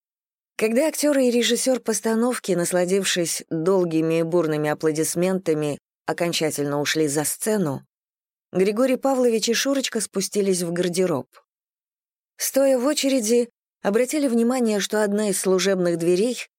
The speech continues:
хлопает слишком часто. Через неё самая ушлая часть публики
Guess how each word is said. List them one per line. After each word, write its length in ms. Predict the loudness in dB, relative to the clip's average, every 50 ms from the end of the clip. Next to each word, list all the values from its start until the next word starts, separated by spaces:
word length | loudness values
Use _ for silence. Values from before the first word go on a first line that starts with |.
| _ _ _
хлопает 460 | -2 0 2 2 2 2 2 0 0
слишком 480 | 0 0 0 0 0 0 -2 -2 -2 0
часто. 560 | 0 -2 -2 -2 -4 -6 -6 -6 -6 -8 -8 _ _ _ _ _ _ _ _
Через 300 | -2 0 2 2 2 2
неё 260 | 2 2 2 2 2
самая 400 | 2 0 0 0 0 0 0 2
ушлая 400 | 0 0 0 0 0 2 2 2
часть 320 | 2 0 0 -2 -2 -4 -4
публики 640 | -4 -2 0 0 0 0 -2 -2 -2 -2 -2 -2